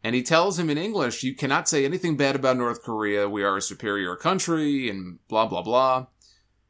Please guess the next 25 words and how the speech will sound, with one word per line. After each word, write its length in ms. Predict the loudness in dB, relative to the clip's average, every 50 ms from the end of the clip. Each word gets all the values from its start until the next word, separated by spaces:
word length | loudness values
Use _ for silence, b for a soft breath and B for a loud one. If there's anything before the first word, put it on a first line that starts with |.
| _ _ _ _ _ _ _ _ _ _
And 320 | -6 -4 -2 -2 -2 -4
it 100 | -2 0
was 160 | 0 2 2 2
at 80 | 0
this 160 | 0 -2 -4
point 280 | -2 -4 -2 -2 0 -2
that 100 | -2 -2
he 100 | -2 -2
realized 480 | 0 0 0 2 2 2 2 2 2 0
that 120 | -2 -2
his 120 | -2 -6
phone 320 | -6 -4 -4 -4 -4 -4 -4
was 140 | -6 -6 -2
bugged, 400 | -2 0 0 0 -2 -4 -4 -4
or 340 | -4 -2 -4 -2 -2 -4
his 140 | -4 -4 -4
phone 280 | -2 -2 -2 0 -2 -4
was, 260 | -4 -6 -8 -10 -10
was 200 | -10 -10 -10 -8
tapped. 380 | -2 0 0 0 0 -2 -2 -4
His 140 | -4 -4
room 280 | -4 -2 -2 -2 0 0
was 140 | -2 -4 -4
probably 340 | 0 0 0 0 0 -2 -2
bugged. 440 | 0 2 2 2 2 0 -4 -10